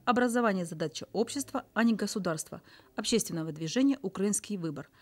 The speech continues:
А экспертную группу возглавил доцент Киевского университета имени Бориса Гринченко, координатор проекта Сергей Ветров. Стоит отметить, что "Украинский выбор" начинает проводить общественную защиту инновационных проектов, разработанных специалистами различных направлений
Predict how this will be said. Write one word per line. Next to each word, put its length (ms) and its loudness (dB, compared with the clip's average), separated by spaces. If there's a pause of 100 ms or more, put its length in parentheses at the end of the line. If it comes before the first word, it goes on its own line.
(320)
А 160 0
экспертную 560 0
группу 380 2
возглавил 420 2
доцент 460 -2
Киевского 560 -6
университета 560 -6
имени 340 -4
Бориса 320 -6
Гринченко, 560 -8 (140)
координатор 580 0
проекта 340 -4
Сергей 440 -6
Ветров. 400 -8 (840)
Стоит 360 2
отметить, 420 4
что 160 -2
"Украинский 420 0
выбор" 240 2
начинает 540 2
проводить 380 0
общественную 560 0
защиту 560 -2
инновационных 640 0
проектов, 420 -2 (340)
разработанных 640 2
специалистами 640 -4
различных 540 0
направлений 580 0